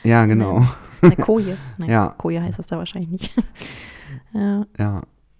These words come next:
Speaker 1: Das, nee, d-, das kann ich irgendwie gar nicht. Und ich brauch auch eigentlich immer das Fenster auf, es sei denn, es ist jetzt so richtig, richtig kalt.
Speaker 2: Mhm.
Speaker 1: Ähm, dann, dann lass ich's auch mal zu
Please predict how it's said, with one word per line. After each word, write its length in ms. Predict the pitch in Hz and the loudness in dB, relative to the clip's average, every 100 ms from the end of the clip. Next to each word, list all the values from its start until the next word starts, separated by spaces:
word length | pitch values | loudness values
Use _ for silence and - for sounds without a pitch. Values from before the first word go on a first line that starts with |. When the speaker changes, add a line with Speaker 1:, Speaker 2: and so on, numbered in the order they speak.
| _ - | _ -14
Speaker 1:
Das, 380 | 107 - - - | -12 -12 -20 -6
nee, 300 | 113 104 101 | -2 0 -2
d-, 180 | - - | -6 -16
das 160 | - - | -18 -8
kann 200 | 123 113 | -2 -2
ich 200 | 107 - | -2 -8
irgendwie 320 | 101 101 101 | -8 -6 -6
gar 200 | 101 101 | -4 -6
nicht. 340 | 101 98 - - | -6 -8 -6 -2
Und 80 | |
ich 100 | 120 | -2
brauch 240 | - 123 95 | 2 0 2
auch 140 | 131 | 0
eigentlich 240 | 120 135 127 | 2 0 2
immer 180 | 147 | 2
das 140 | 165 156 | 2 2
Fenster 380 | 156 165 - - | 0 0 0 -2
auf, 140 | 117 | -2
es 100 | - | -2
sei 120 | 107 110 | -2 0
denn, 120 | 113 | -2
es 140 | 110 | -4
ist 160 | 113 - | -8 -8
jetzt 140 | 95 | -8
so 60 | 104 85 - | -8 -8 -4
richtig, 480 | 113 - - - - | -4 -4 -16 -14 -10
richtig 380 | 127 - 139 - | -10 -10 -14 -8
kalt. 480 | 135 143 175 170 160 | -4 -2 -2 -4 -8
Speaker 2:
Mhm. 160 | 170 165 _ _ _ _ _ _ _ _ _ _ - | -12 -16 _ _ _ _ _ _ _ _ _ _ -4
Speaker 1:
Ähm, 680 | 110 107 107 104 104 104 101 _ _ _ _ _ _ _ - | 0 2 0 0 -2 -6 -10 _ _ _ _ _ _ _ 0
dann, 580 | 110 117 120 - - - | 4 4 2 -2 -10 -2
dann 340 | 113 117 113 | 2 2 2
lass 220 | 110 120 | 0 -2
ich's 300 | 127 - - _ - | -6 -12 -18 _ -16
auch 200 | 73 107 | -8 -4
mal 140 | 117 107 | -2 -4
zu 440 | - 143 175 - | -6 -6 -6 -8